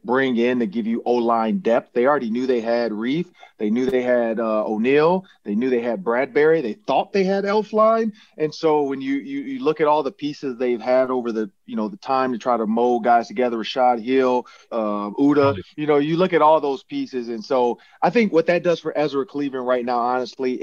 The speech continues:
it gives him the, the peace of mind of, "I'm going into camp,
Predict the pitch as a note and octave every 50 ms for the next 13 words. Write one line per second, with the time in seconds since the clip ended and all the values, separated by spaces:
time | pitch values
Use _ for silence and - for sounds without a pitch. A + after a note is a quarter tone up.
0 | A#2+ A2+ G#2+ C3 C3+ A#2 A2 C3+ C3 B2 A#2+ A2+ A#2 A#2 A2+ A2 G#2+ F#2 G#2 G#2+
1 | - - C#3 C3+ - - A#2 A#2 A#2+ A#2+ A#2+ A#2 A2+ G#2+ F#2+ - A#2+ C#3+ D#3+ D#3+
2 | E3 D#3+ D#3 D3 C#3 C3 A2+ - - D3 D3+ D#3 E3 -